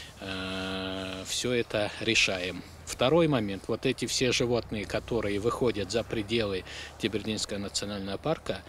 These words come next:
начинают разбредаться. Вне пределов Тибердинского национального парка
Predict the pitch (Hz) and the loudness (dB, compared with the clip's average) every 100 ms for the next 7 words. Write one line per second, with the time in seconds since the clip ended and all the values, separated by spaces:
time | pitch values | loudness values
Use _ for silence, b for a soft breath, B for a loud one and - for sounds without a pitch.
0 | B B - 104 - 117 135 131 98 117 | B B -4 -2 -2 0 0 -2 0 0
1 | 101 110 110 98 98 - - 90 87 113 | 2 0 0 -2 -6 -2 -2 -2 -4 2
2 | 139 156 - 113 117 104 - 98 101 98 | 4 4 2 0 2 0 0 -4 -6 -4
3 | 110 - 101 98 - 98 98 95 95 139 | -2 -2 -4 -6 -6 -6 -6 -8 -4 -4
4 | 151 - | -2 -4